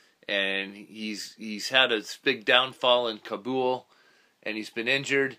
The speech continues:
and he sort of, va-, you know, he introduces himself as having his career was in the military, and he had all these dreams as a kid about, you know, being in the space, being in the, uh,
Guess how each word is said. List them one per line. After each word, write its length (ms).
and 80
he 40
sort 200
of, 100
va-, 240
you 120
know, 240
he 160
introduces 520
himself 400
as 120
having 320
his 140
career 320
was 160
in 80
the 80
military, 640
and 60
he 100
had 100
all 140
these 160
dreams 320
as 100
a 60
kid 220
about, 280
you 80
know, 100
being 240
in 80
the 80
space, 500
being 280
in 100
the, 280
uh, 300